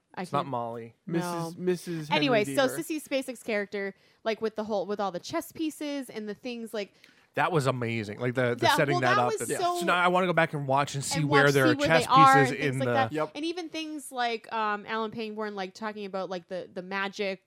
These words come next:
Speaker 1: and,
Speaker 3: Yep.
Speaker 1: and doing all the things. And that was such a really cool
Speaker 2: That's set up from the books. He, he was a, in
Speaker 1: A
Speaker 2: the books, he was
Speaker 1: magician,
Speaker 2: a,
Speaker 1: he said
Speaker 2: uh,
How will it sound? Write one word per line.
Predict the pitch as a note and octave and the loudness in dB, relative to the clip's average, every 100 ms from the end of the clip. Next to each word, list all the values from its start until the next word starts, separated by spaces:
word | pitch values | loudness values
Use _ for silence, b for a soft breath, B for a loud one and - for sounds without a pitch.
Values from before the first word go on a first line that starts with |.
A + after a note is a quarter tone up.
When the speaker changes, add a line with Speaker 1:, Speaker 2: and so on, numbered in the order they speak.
| - | -12
Speaker 1:
and, | F3+ F3 | -12 -8
Speaker 3:
Yep. | C#3+ | -6
Speaker 1:
and | C#3+ | -6
doing | G#3 G#3 G3+ | -6 -8 -6
all | G3 | -6
the | F#3 | -6
things. | - G#3 G3+ b b b | -8 -10 -12 b b b
And | G#3+ A3 | -8 0
that | B3+ E4+ F#4+ | 4 6 4
was | D4 | 0
such | B3+ B3 | -4 -4
a | |
really | A3+ A3 G#3+ G#3 | -4 0 0 -2
cool | - G#3+ G3+ G3 | -4 -2 0 0
Speaker 2:
That's | C3+ D#3+ | 0 0
set | G#3+ | 0
up | F3+ | 0
from | - | -2
the | A#2 | -4
books. | F#2+ A#2 G2 | 2 0 0
He, | - C3 C3 | -6 -6 -4
he | C#3+ | -2
was | E3 C#3+ | 0 2
a, | A2+ G#2 _ _ _ | 0 0 _ _ _
in | F3 E3 | -8 -4
Speaker 1:
A | C#3 | 0
Speaker 2:
the | |
books, | D#3 C#3+ - | 2 2 0
he | B2+ | -4
was | A#2+ | -2
Speaker 1:
magician, | A#2 A2 | -2 0
Speaker 2:
a, | G#2 | 0
Speaker 1:
he | |
said | F#2+ | 0
Speaker 2:
uh, | F2+ | -2